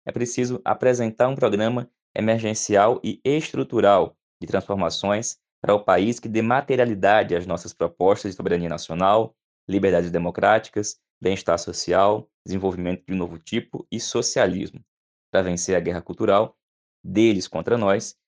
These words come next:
é preciso travar uma guerra cultural nossa contra eles." Exatamente porque o programa é central,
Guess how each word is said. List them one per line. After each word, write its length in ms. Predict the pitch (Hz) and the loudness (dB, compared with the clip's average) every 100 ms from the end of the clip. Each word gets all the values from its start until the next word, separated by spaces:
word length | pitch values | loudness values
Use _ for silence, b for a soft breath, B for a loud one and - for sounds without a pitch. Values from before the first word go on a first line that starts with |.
| - | -14
é 40 | - | -10
preciso 320 | 107 - 101 | -10 -12 -4
travar 380 | 120 110 98 107 | 2 2 4 2
uma 140 | 104 | 2
guerra 220 | 98 104 | 0 -4
cultural 600 | - 110 110 98 101 - _ | -4 -6 2 4 4 0 _
nossa 540 | 107 92 87 - 98 - | -2 2 0 -2 -8 -8
contra 320 | 85 92 104 | -6 0 2
eles." 380 | 67 - - - _ _ _ _ - | 0 -6 -18 -20 _ _ _ _ -6
Exatamente 640 | 90 120 147 131 117 - | 0 2 2 -2 -2 -4
porque 240 | 117 - | -8 -4
o 60 | 104 | 0
programa 500 | 104 92 87 85 87 - | 0 0 0 -4 -6 -4
é 100 | 90 | -4
central, 680 | - 82 - 104 92 - | -4 -6 2 4 4 0